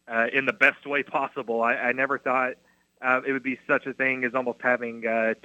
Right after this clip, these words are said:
too many opportunities to talk to players, almost too much media coverage, but you'd always rather have that than the alternative. And I think it was just really cool. I mean, Brent even talked about it. I mean, he said he wants, I mean, he thinks this incoming class,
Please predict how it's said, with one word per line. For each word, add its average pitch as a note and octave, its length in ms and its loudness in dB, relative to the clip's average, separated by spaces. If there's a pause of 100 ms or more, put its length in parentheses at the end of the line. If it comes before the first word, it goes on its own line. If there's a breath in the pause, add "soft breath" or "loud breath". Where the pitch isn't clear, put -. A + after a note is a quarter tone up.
too A3+ 100 8
many F#3 240 0
opportunities D3+ 680 -2
to C#3 80 -20
talk C3+ 260 -4
to C3+ 80 -12
players, B2 400 0
almost B2 220 -2 (100)
too E3+ 160 2
much C#3+ 300 4
media B2 260 0
coverage, A2+ 480 0
but A#2+ 160 2 (380 loud breath)
you'd A#2+ 140 2
always C#3+ 380 2
rather C3+ 300 2
have A#2+ 200 0
that A#2+ 220 -2
than A#2+ 80 -12
the A#2+ 80 -6
alternative. A#2 640 -2
And A2 160 -4 (400 soft breath)
I D3+ 80 0
think D4 220 -2
it D4+ 60 2
was A3 160 2
just - 240 -2
really F#3 220 2
cool. F#3+ 600 6
I D3+ 60 2
mean, D3 280 -8 (120)
Brent F3 320 2 (580)
even D3+ 260 2
talked D3+ 320 2
about B2+ 220 2
it. A#2 100 -2
I A#2+ 40 -2
mean, A#2+ 120 -12
he C#3+ 180 -10
said F#3 200 0
he B2 100 -2
wants, B2 300 -4 (160)
I C3 40 -8
mean, B2+ 140 -6
he D3 180 0
thinks G3 280 4 (100)
this D3+ 140 2 (180)
incoming D#3 520 2
class, B2+ 420 2